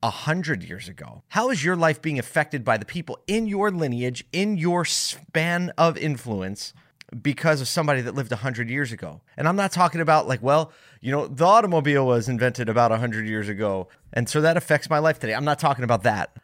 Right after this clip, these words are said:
I'm talking about somebody that is in your upline, some, or downline, somebody that has come way before you, that you know about their personality and their nuance and their perspective on life, and maybe their attitude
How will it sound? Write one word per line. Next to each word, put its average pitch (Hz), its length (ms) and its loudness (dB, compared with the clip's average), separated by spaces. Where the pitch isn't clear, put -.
I'm 139 100 -6
talking 160 340 0
about 123 280 0
somebody 107 640 0
that 120 200 4
is 104 320 -2
in 185 200 4
your 165 360 4
upline, 117 500 -2
some, 123 220 -4
or 120 60 0
downline, 120 480 0
somebody 156 280 0
that 131 300 -2
has 127 260 -4
come 170 260 0
way 220 200 2
before 180 380 -2
you, 104 260 -2
that 147 180 0
you 165 160 -2
know 175 360 2
about 135 280 0
their 113 120 -4
personality 139 800 0
and 123 140 -2
their 117 80 0
nuance 143 640 2
and 127 140 0
their 131 100 4
perspective 143 640 -2
on 135 160 0
life, 135 200 0
and 123 120 -2
maybe 165 180 0
their 117 240 -2
attitude 139 720 0